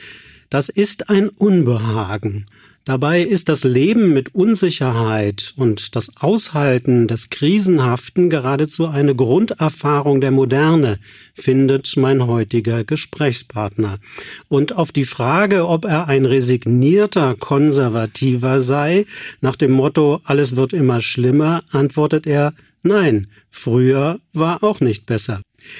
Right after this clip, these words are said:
Er ist als Professor für neuere Geschichte an der Universität Mainz ein,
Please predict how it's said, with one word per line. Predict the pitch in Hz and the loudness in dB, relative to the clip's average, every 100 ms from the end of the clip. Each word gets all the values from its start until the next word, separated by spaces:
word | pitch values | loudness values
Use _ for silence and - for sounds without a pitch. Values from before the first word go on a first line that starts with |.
| - - | -14 -4
Er | 143 | 0
ist | 196 220 - | 2 0 0
als | 165 147 | 0 0
Professor | - 131 - 160 202 196 | -2 -2 0 -2 0 0
für | 196 143 | 2 2
neuere | 131 143 185 151 143 | 2 4 2 2 0
Geschichte | 127 - 165 180 - 190 | 0 -2 -2 -2 -2 0
an | 143 | 0
der | 135 | 0
Universität | 135 131 120 113 117 131 120 - | 0 2 0 0 -2 -2 -4 -2
Mainz | 110 117 123 151 180 208 | 0 0 2 2 2 0
ein, | 175 139 156 185 | -2 2 2 2